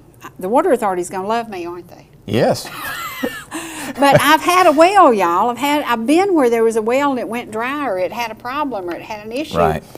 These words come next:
Speaker 1: People say, "Well, I don't have a water bill, I have a well." Well, that's great, and I love well water. I love tasting the well water when it's clear and pure and good.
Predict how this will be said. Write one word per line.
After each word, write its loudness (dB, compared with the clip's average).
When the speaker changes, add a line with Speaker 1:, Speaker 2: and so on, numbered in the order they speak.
Speaker 1:
People 0
say, 0
"Well, 2
I 2
don't -2
have -8
a 0
water 0
bill, -2
I -4
have -4
a -6
well." -2
Well, -10
that's -6
great, 0
and -4
I -2
love -2
well -2
water. -8
I -4
love 0
tasting -2
the -4
well 0
water -2
when -6
it's -8
clear -2
and -8
pure -2
and -4
good. 4